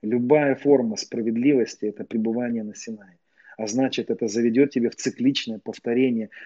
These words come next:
жизни Адама в разных сферах твоей жизни. Любое непрощение — это грех. Любая форма законничества –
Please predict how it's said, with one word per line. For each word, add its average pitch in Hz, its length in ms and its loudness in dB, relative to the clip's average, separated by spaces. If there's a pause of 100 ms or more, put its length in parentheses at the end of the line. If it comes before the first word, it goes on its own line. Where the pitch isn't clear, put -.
жизни 113 380 0
Адама 113 500 0 (220)
в 110 80 -6
разных 123 420 2
сферах 113 420 -4
твоей 110 240 -10
жизни. 101 280 -12 (1500)
Любое 127 420 4
непрощение — 127 680 0
это 107 140 -8
грех. 107 360 -6 (1400)
Любая 123 420 2
форма 143 340 2
законничества – 123 680 -2